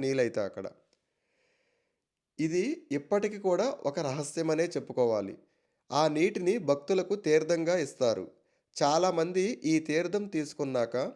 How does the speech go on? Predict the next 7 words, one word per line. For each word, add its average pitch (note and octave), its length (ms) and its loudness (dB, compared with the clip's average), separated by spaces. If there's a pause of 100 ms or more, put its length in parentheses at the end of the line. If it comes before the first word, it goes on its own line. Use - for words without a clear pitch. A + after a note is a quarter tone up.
(440)
వారి D#3 200 4 (100)
సమస్యలు E3 440 0
తగ్గాయనైతే C#3 760 0 (200)
చెబుతుంటారు. A2+ 600 -4 (2000)
కాణిపాకం F#3 680 0 (120)
వినాయకుడి E3 500 -2
గురించి C3+ 340 -4